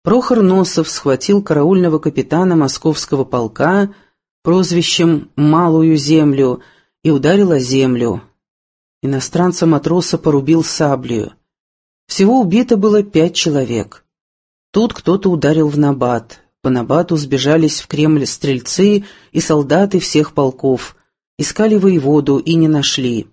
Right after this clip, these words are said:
Взяли у митрополита из кельи подьяческого сына Кучукова и перед соборную церковью закололи копьями. В ту же ночь солдаты убили своего полковника Девиня и капитана Мейера.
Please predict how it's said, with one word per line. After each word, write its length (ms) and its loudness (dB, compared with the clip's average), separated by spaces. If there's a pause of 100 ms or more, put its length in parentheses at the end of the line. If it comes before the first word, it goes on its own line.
(1200)
Взяли 420 2 (180)
у 80 2
митрополита 760 2
из 220 -2
кельи 440 -2
подьяческого 840 0
сына 480 2
Кучукова 720 0
и 80 -2
перед 300 0
соборную 560 0
церковью 760 2 (300)
закололи 560 0
копьями. 800 -4 (580)
В 100 -20
ту 140 0
же 120 2
ночь 280 0
солдаты 560 0
убили 360 0
своего 400 0
полковника 840 2
Девиня 600 2
и 60 -2
капитана 580 0
Мейера. 600 2